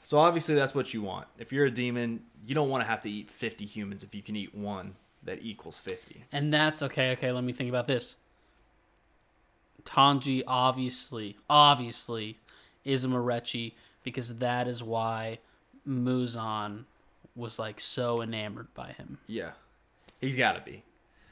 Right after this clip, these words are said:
Speaker 1: Would you think that most demon slayers are Marechis?
Speaker 2: Well, <laughs> if Zenitsu is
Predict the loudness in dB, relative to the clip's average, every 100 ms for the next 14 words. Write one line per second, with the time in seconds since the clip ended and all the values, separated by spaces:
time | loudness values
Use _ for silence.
0 | -14 -2 2 4 2 2 2 6 4 4
1 | 2 2 0 -2 -2 0 -2 -4 -2 2
2 | 2 2 0 -4 -2 2 2 0 0 0
3 | -2 -8 -10 -14 -20 -20 -20 _ _ _
4 | 4 8 8 6 4 4 0 -12 -16 -20
5 | _ _ _ _ _ _ 0 2 4 4
6 | 6 4 6 8 8 6 4